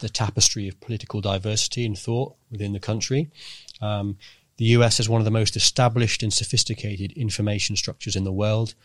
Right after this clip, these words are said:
Um, you have a multitude of media outlets, um,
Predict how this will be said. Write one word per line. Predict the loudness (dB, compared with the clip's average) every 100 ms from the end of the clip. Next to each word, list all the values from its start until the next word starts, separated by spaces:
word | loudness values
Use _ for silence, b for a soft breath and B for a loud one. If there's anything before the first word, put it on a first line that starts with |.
| b b b -12
Um, | -10 -8
you | -6
have | -8 -8 -14 -18 -10
a | -4
multitude | 0 0 0 0 2 2 0 -4
of | -4
media | 0 2 4 2
outlets, | 0 -2 -4 0 0 0 -8
um, | -8 -8